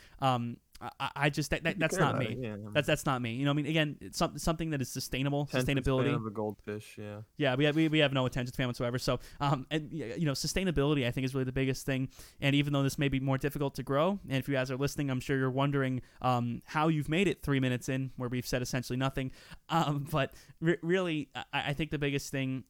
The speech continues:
Speaker 1: i-, i-, is just having something that is sustainable. You know, oftentimes, you know,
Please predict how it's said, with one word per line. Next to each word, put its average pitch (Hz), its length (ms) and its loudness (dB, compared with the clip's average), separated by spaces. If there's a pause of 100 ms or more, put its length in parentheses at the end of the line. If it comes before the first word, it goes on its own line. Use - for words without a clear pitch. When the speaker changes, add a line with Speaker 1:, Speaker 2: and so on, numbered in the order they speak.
Speaker 1:
i-, 123 180 -12
i-, 135 140 -8
is 135 240 -2
just 147 240 -2
having 139 260 0
something 135 300 -2
that 127 60 0
is 120 100 -4
sustainable. 123 640 -4
You 139 120 0
know, 120 160 2 (200)
oftentimes, 143 680 2
you 135 60 2
know, 120 160 0